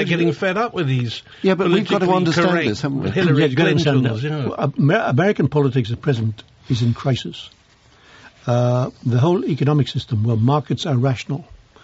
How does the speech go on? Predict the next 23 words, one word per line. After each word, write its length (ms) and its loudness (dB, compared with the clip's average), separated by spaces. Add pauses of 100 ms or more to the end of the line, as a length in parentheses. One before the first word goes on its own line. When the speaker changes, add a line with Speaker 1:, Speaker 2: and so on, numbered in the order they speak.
(300)
Speaker 1:
and 160 0
we 240 2
know 240 2
how 160 0
to 140 -2
run 180 2
the 80 0
world 260 0
economy, 500 -2 (360)
and 400 0
all 120 2
you've 120 2
got 60 2
to 60 2
do 140 2
is 100 2
follow 280 0
American 360 2
example. 460 -2 (220)
That's 160 -4
been 140 0
exploded. 600 -2 (460)
Speaker 3:
Mm. 160 -6